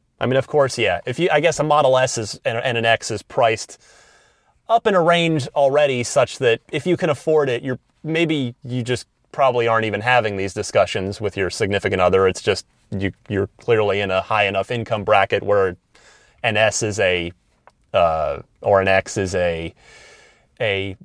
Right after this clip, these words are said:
totally doable expense in your life. And f-, bravo to you. Uh, more power to you for it. But yeah, I guess, I don't know. If you've got any feedback on this, I would love your emails.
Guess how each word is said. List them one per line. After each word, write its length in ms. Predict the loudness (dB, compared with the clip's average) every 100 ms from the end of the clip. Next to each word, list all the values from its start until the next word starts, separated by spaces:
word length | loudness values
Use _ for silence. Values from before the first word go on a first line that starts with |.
| -20
totally 460 | -4 0 2 0 0
doable 440 | 0 0 2 2
expense 600 | 0 -2 -4 -4 -8 -16 -8
in 140 | -6
your 140 | -4
life. 320 | -4 -4 -6 -2
And 180 | -2
f-, 100 | -4 -12 _ _ -18
bravo 540 | -4 0 2 2 0
to 160 | 0 -2
you. 200 | 0 0
Uh, 320 | 2 0 -2 -2
more 180 | 0 2
power 300 | 2 2 0
to 120 | -4
you 140 | -6
for 300 | -4 0 0
it. 100 | -2 _ _ _ _ _
But 120 | -2 2
yeah, 240 | 2 0 -2
I 80 | -2
guess, 280 | 0 0 0
I 80 | -2
don't 80 | -2
know. 160 | -4 -8 _ _
If 140 | -2 0
you've 100 | 2
got 200 | 2 2
any 120 | 0
feedback 580 | -2 -2 2 2 2 2
on 200 | -2 -4
this, 400 | -8 -8 -14 -16 _ _ _ -2
I 80 |
would 160 | 0 0
love 160 | 0 0
your 140 | -2
emails. 760 | -2 -2 0 0 0 -2 -12